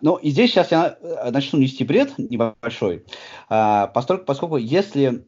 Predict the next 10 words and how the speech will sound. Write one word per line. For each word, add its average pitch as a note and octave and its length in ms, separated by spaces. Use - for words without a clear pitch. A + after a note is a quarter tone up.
э, A#2 340
ну, D#3 140
прям E3+ 300
вообще D3+ 320
вот G2+ 160
будет A2 240
капец, B2+ 440
да, D3 360
и, B2 340
а, G#2 800